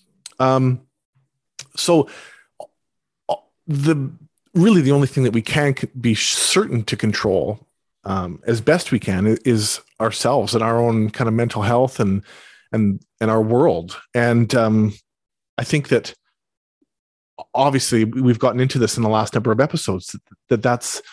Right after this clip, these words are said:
difficult enough when you're in active addiction and when your mental health is struggling, but then you put yourself into a situation of high stress, of, of high exposure, of high disclosure, and, um,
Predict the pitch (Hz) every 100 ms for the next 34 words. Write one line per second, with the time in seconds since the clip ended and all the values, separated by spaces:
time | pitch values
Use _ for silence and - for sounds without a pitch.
0 | - _ - 143 131 - 113 117 107 131
1 | 110 - 123 117 107 104 107 _ 131 120
2 | 104 - 107 110 104 - 110 104 - -
3 | - _ - 110 107 110 104 117 117 107
4 | 113 101 98 - 135 110 87 92 - _
5 | 123 135 127 - 120 - 110 113 107 98
6 | 110 - 101 - 104 90 - 123 117 -
7 | 110 98 101 - - 104 98 104 - -
8 | 98 - _ _ - 117 107 - - -
9 | 107 107 101 101 101 _ - - - _
10 | - 95 - 110 104 - - 107 101 101
11 | 98 95 _ _ _ _ 101 90 92 95
12 | - 90 62 71 -